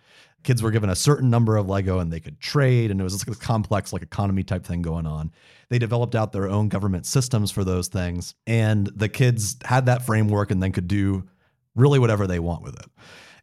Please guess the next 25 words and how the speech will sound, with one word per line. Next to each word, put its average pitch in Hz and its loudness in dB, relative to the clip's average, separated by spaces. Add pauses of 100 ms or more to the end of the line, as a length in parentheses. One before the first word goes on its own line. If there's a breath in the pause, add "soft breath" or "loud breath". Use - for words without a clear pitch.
And 123 6
you 151 6
had 151 2
some 160 2
kids 143 2
that 117 2
just 120 -2
went 117 0 (100)
so 156 2
over 127 4
the 107 0
top 101 -2
with 101 -2
their 101 -2
planning. 101 0
There 101 0
was 101 0
a 101 -2
group 101 -2
that 98 -4 (440 soft breath)
built 127 2
their 117 4
entire 110 0
infrastructure 101 -2
underwater. 90 -4